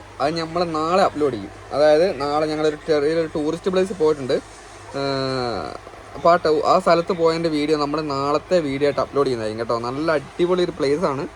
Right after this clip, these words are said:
ഏഹ്, നല്ല കാണാനൊക്കെ രസമുള്ള സ്ഥലമാണ്, പ്രസിദ്ധമായിട്ടൊരു സ്ഥലമാണ്.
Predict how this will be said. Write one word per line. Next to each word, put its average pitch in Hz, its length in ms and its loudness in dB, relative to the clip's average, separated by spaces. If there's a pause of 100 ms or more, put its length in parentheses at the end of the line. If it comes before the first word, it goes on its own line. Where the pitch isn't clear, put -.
(420)
ഏഹ്, 127 360 -4 (100)
നല്ല 135 240 -2 (240)
കാണാനൊക്കെ 143 400 -4
രസമുള്ള 139 260 -6
സ്ഥലമാണ്, 123 340 -4 (1200)
പ്രസിദ്ധമായിട്ടൊരു 175 640 2
സ്ഥലമാണ്. 123 360 0